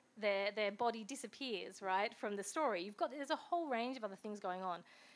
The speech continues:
Um, so, you know, I've thought about this obviously a lot, and I would have a lot to say <laughs> about the different kinds of analysis that we can do. Um,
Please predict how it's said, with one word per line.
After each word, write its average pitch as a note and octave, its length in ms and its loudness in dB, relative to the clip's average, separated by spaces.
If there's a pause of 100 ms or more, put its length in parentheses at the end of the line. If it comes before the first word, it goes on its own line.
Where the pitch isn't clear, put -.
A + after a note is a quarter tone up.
(140)
Um, G#3+ 300 6 (120)
so, C4 80 4
you A#3+ 80 6
know, B3 160 6
I've D#4+ 140 0
thought B3 160 6
about G#3 240 4
this G#3 300 0
obviously G#3 680 0
a F#3 320 0
lot, F3+ 640 0
and F#3+ 80 -4
I F3+ 140 0
would F#3 120 -4
have G#3 240 -2
a F#3+ 120 -2 (140)
lot G3+ 240 -2
to A3+ 120 -10
say G#3 180 -2 (120)
<laughs> - 60 -20
about G3 320 4 (340)
the A3+ 80 6
different A#3 420 -2
kinds G3 340 -4
of G#3 60 -10
analysis G3+ 440 -4
that B3+ 100 -6
we C4 80 -8
can B3+ 120 -6
do. C4 180 -6 (460)
Um, G#3 300 4